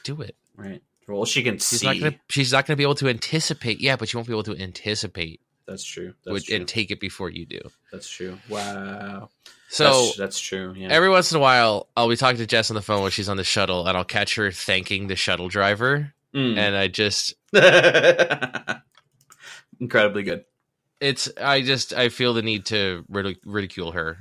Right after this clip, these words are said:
Speaker 1: over it.
Speaker 2: That's funny. Wow.
Speaker 1: And the person
Speaker 2: Wow.
Speaker 1: who put together the thanking the bus driver meme with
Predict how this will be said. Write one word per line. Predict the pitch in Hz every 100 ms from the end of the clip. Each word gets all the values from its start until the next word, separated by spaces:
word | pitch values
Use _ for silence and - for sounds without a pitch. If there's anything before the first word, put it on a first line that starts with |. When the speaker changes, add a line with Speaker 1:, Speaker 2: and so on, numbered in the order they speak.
| -
Speaker 1:
over | 90 90
it. | 87 82 _ _ - -
Speaker 2:
That's | 104
funny. | - 92 95 - _ _ _ _ _ _ _ _ _ _ _ _ - - -
Wow. | 92 120 131 127 - 147
Speaker 1:
And | 120
the |
person | 113 139 139
Speaker 2:
Wow. | 127
Speaker 1:
who |
put | 120 151
together | 135 143 131
the | 113 110
thanking | 127 120 117
the | 101
bus | 107
driver | - 117 117
meme | 113 117 117 120 - _ _ _ _ _ 127
with | 113 107 90 -